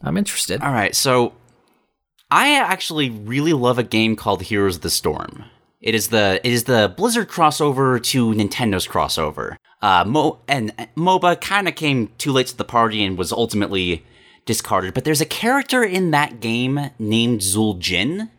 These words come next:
Speaker 2: that is one of my favorite characters to play as in any video game.
Speaker 1: All right.
Speaker 2: That is because he is based off of the, the Troll Axe Thrower, and his whole gimmick is that the more he is hurt, the faster he can throw axes.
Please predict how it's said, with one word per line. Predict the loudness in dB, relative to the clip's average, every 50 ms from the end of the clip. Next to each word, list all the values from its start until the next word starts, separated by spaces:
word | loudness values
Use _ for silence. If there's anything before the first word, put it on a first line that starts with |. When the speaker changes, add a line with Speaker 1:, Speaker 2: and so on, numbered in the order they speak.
| _
Speaker 2:
that | -4 -4
is | -2 0
one | 2 2
of | 2 2
my | 0 -2
favorite | -2 -4 -8 -12 -10 -8 -4 -2 -2 0 0 0 0 0 -2
characters | 0 0 2 0 0 0 -4 -4
to | -4 -4
play | -4 -2 0 2 2
as | 2 2 0 0
in | -2 -2 0 0 0
any | -2 -2 -2 -2 -2 -2
video | -2 -4 -4 -2 0 0 -2
game. | -2 -2 -4 -6 -6 -8 -12 _ _ _ _ _ _ _ _ _
Speaker 1:
All | 0 2 2 2
right. | 2 2 2 0 -2 -4 -8 _ _ _ -2
Speaker 2:
That | 0 2 2
is | 0 -2
because | -2 2 2 2 2 2 -2
he | -4 -6 -6 -2 0 0
is | 2
based | 2 2 0 2 2 0
off | -2 -2
of | -4 -8 -4
the, | -2 0 2 4 2 2 0
the | -2
Troll | -4 0 2 2 2 2 2
Axe | -2 -2 -2 -4 -8
Thrower, | -8 -8 -6 -6 -4 -4 -6 -6 -8 -10 -4
and | -2 0
his | 0 0
whole | 0 0 0 0
gimmick | 0 0 0 2 0 -2 -2 -2
is | -2 -2 -2
that | -2 -4 -2
the | -2 0
more | 2 2 2 2 0
he | -2 -2 -2 0
is | 0 0 0
hurt, | -2 -2 0 0 0 0 -2 -4 -4 -4 -4 -6 _ _ _ _ _ _
the | -6 -6
faster | -4 -2 -2 -2 -2 -4 -6 -10 -10
he | -10 -10 -8
can | -6 -6 -6 -6
throw | -4 0 2 2 2 2 -2
axes. | -4 -6 -6 -4 -6 -8 -8 -8 -8 -6 -6 -6 -6